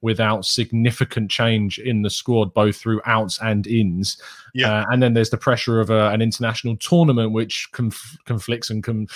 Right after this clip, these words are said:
Speaker 1: compounds kind of all of those issues and makes things more complicated as well. That all of those factors are gonna make this a very testing window, I think, for the fan base to kind of deal with as we go through it, which is great for me 'cause I do an eight A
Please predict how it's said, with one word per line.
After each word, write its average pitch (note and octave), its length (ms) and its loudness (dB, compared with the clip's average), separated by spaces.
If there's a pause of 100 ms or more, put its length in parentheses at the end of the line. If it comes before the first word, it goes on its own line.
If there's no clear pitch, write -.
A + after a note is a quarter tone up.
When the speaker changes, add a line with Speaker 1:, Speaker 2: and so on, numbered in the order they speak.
(200)
Speaker 1:
compounds C#3 440 4
kind C3+ 120 4
of B2+ 80 4
all C3+ 100 6
of B2+ 80 4
those A#2 220 2
issues A#2 320 -2
and A2+ 80 -2
makes A#2+ 200 -2
things A#2 200 -4
more A2 100 -4
complicated A2 560 -2
as G2+ 140 -4
well. G#2+ 400 2 (400)
That - 160 -4
all E3 220 8
of B2+ 100 4
those A2+ 240 2
factors G#2+ 400 -4
are - 20 -6
gonna A2 160 -4
make A2+ 160 -4
this A2 140 -8
a A2+ 60 -8
very A2+ 540 -4 (120)
testing - 560 -4
window, A#2 380 0
I - 80 -2
think, A2 280 -6
for - 140 -10
the G#2+ 80 -4
fan B2 340 0
base G2+ 300 -4
to A2+ 80 -10
kind G#2+ 380 -2
of G2 200 -4
deal B2 340 4
with G2 240 -4
as G2 140 -4
we G#2+ 140 -4
go G2+ 180 -2
through B2 280 -2
it, G2+ 80 -4
which A2 120 -4
is A2+ 140 -4 (240)
great G3+ 220 4
for A2 100 -6
me C3 160 4
'cause E3+ 100 -2
I C#3+ 60 6
do C3+ 140 6
an C3 120 4
eight D3+ 240 4
A B2+ 80 6